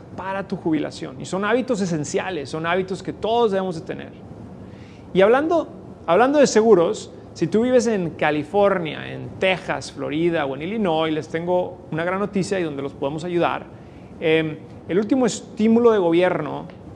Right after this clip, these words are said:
que, que, que acaban de, de, de, de, de, de, de sacar,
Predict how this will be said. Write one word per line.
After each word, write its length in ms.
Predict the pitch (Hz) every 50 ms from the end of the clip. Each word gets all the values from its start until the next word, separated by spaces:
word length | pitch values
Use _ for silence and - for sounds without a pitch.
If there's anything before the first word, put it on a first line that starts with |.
| - -
que, 400 | - 156 139 135 135 131 127 127 -
que, 320 | - 135 123 - - 131
que 140 | 127 - 123
acaban 420 | 123 - 135 139 160 175 185 185
de, 280 | 180 175 156 139 127 123
de, 180 | 131 131 131
de, 500 | - - - - 127 123 123 123 127 127 123 - - - - - 127
de, 400 | 123 123 123 123 120 120 120 - -
de, 220 | 127 123 123 131 -
de, 120 | - 127 127
de 180 | - 135 139
sacar, 440 | 131 - 160 165 196 147 135 151 165